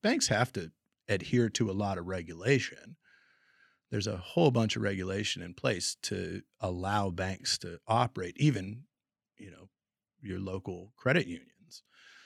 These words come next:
Um, but bank regulate-, regulators need to be doing their homework and seeing, look, you know, Silicon Valley Bank had major interest rate risk.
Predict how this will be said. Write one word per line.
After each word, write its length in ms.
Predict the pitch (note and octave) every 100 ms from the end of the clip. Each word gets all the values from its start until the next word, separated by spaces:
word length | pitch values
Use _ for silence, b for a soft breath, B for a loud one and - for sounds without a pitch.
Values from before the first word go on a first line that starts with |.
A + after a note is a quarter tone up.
| b b _ _ _
Um, 540 | A#2 G2+ G2 F#2+ A#2 A#2 _ _ _ _
but 180 | C3+ A#2+
bank 260 | C3 D3 D3+
regulate-, 520 | A2+ G#2+ G#2+ G#2+ G2+ _ _ _
regulators 600 | - A2+ G#2 G#2 G2 G#2 - _ _ _ _ _ _ -
need 340 | A#2 C#3 C3+
to 80 | B2+
be 120 | A#2+
doing 360 | G#2 B2 A#2 G#2
their 120 | G2
homework 800 | F#2 C#3+ C#3+ A2+ F#2+ G2+ - - _ _ _
and 240 | A2+ G2+ G2+
seeing, 640 | - - D3+ B2 G2+ G2 -
look, 500 | B2+ D3 G2 - - _ _ _
you 160 | - G#2
know, 320 | F#2+ F#2+ A2 _ _ _ _ _ _ _
Silicon 440 | - F#3 F3+ E3 A2+
Valley 320 | B2+ A#2+ G#2+
Bank 380 | F#2 C#3+ A#2+ -
had 220 | A#2+ A2
major 800 | B2 C#3+ C#3 C#3+ E3 E3 B2+ A#2+ B2+
interest 480 | C#3+ C3+ G#2+ -
rate 260 | G#2 F#2 E2+ _ _ _ _ _ _
risk. 480 | A2+ G#2+ - -